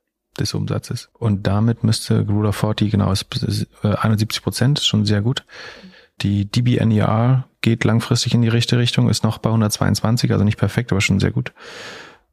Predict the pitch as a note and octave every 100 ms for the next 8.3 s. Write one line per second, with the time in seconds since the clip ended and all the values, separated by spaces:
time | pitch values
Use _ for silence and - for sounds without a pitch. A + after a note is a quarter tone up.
0 | _ - G#2+ G2+ G2+ G2+ G2 G2+ G#2+ A2+
1 | A2 G#2+ A2+ A#2 A2+ - _ _ - -
2 | A#2+ B2+ - _ - A2+ A#2+ D#3 - C#3+
3 | D3 C#3+ - - - _ _ _ - B2
4 | A#2+ - A#2 G#2+ G#2+ - - - - A#2
5 | A2+ - G#2+ - G#2 - F#2+ F#2+ F#2+ -
6 | G2+ G2+ G2+ G#2 - G2 G2 G2 G#2+ A2+
7 | G#2+ - A2+ G#2+ G#2+ G2+ A2+ - G#2 -
8 | A#2+ B2+ C3